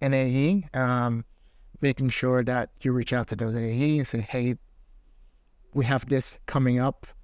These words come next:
Uh, please make sure, hey, these are the requirements they're looking for. These are my notes."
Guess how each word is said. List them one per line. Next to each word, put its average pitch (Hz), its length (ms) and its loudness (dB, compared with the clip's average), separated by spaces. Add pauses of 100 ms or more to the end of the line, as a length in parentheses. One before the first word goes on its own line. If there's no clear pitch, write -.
(100)
Uh, 123 380 -2 (480)
please 143 400 2
make 131 160 -2
sure, 127 440 -2 (100)
hey, 151 540 -2
these 139 300 0
are 135 340 2
the 147 140 2
requirements 131 560 0
they're 131 200 0
looking 135 260 0
for. 135 400 0 (240)
These 135 220 2
are 131 80 2
my 135 360 2
notes." 131 460 0